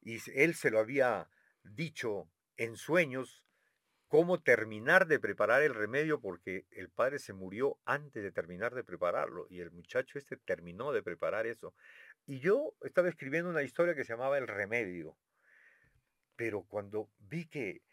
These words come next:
como te digo, los humanos somos los peores bichos, vi que los animales estaban saliendo, ¿no?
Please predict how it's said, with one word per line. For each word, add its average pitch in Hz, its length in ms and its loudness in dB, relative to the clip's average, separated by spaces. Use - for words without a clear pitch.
como 87 220 -12
te 90 100 -6
digo, 110 480 -6
los 92 240 -14
humanos 120 380 -4
somos 123 300 -10
los 104 140 -8
peores 117 380 -6
bichos, - 480 -8
vi 131 220 -12
que 160 160 -6
los 113 200 -4
animales 131 560 0
estaban 135 380 -4
saliendo, 120 680 0
¿no? 156 320 -4